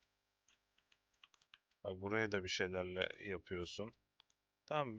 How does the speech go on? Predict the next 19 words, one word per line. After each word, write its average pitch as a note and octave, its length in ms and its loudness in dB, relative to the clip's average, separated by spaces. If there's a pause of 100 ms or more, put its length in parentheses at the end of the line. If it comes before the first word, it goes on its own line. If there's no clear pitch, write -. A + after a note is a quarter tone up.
(140)
kendin C3+ 420 0
bir A#2+ 60 -4
şeyler G2+ 280 2
üretiyorsun. F#2 600 -4
Ha, F#2+ 140 -6
burada G2 300 -4
da F2+ 160 -4 (680)
trade. F#2+ 320 -4 (120)
Bu A2 100 -6
ne G#2+ 100 0
satıyor? G2+ 640 -4 (1900)
Bandajlar, F2 680 -2
medkitler F#2+ 680 -2
falanlar F2+ 560 -2
fistanlar. F2+ 480 -4
Bundan A#2+ 320 0
da A2+ 80 0
görev F#2 260 0
alalım. F2+ 380 -2